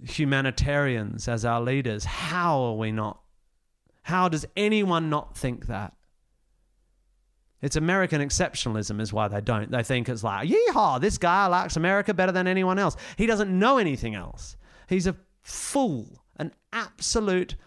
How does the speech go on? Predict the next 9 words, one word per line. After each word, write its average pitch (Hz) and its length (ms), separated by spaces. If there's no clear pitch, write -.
Philistine 180 1120
fool. 120 520
He 131 160
has 131 200
no 190 680
intellectual 165 580
curiosity, 147 840
no 185 480
metacognition, 165 1080